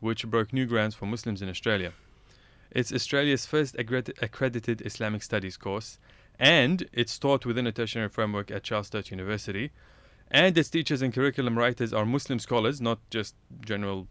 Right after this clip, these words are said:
scholars, including our own, uh, Mufti, Doctor Ibrahim Abu Muhammad. And it's not government funded, so that's, uh, that's amazing. That's not even a trifecta, that's, uh, a fourfecta, whatever that's called.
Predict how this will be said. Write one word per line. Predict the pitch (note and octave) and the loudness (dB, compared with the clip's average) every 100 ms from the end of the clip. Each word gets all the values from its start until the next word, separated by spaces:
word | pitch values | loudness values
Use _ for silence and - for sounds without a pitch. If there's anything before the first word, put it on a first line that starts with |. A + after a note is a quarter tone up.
| - | -16
scholars, | - A#2 F3+ - - - _ _ - - _ - - | -2 0 0 -4 -16 -20 _ _ -20 -20 _ -20 -10
including | A2 A2 B2 A#2 A2 | -8 -2 0 2 0
our | G2+ | 0
own, | A2+ A#2 A2 | 2 2 2
uh, | G#2 G2+ G2 | 0 0 0
Mufti, | G2+ A2 D3+ | -2 -4 -6
Doctor | D3+ G#2 - G#2 | -4 -6 -4 -6
Ibrahim | G2 G2+ G2 G2 | -4 -4 -4 -6
Abu | G2 | -6
Muhammad. | F2+ C3 A2 G#2+ - - - - - - | -6 -4 -2 -4 -10 -20 -20 -20 -20 4
And | E3 G3+ | 4 6
it's | F#3 | 4
not | F#3+ D#3 | 2 4
government | D#3 D3 C#3 | 4 4 4
funded, | F#3+ E3+ G2+ F#2+ | 4 6 2 0
so | - C3 A#2 | -6 2 4
that's, | A#2+ A#2+ - C3 | 4 2 0 2
uh, | A2+ G#2+ | 4 4
that's | A#2+ - | 0 -2
amazing. | A#2+ B2+ G2+ G#2+ | 0 0 0 -4
That's | - | -4
not | A#2+ | -4
even | G#2+ G#2 | -2 -2
a | |
trifecta, | - G#2+ C#3 B2+ - F#2 | -2 -2 -2 -8 -8 -10
that's, | F#2+ - | -12 -10
uh, | F#2+ F#2 G#2 - | -8 -8 -14 -14
a | G#2 | -14
fourfecta, | - A2+ - G2+ - | -8 -8 -8 -12 -10
whatever | G2 F#2+ | -8 -8
that's | G2 F#2+ | -10 -12
called. | - G2+ | -8 -10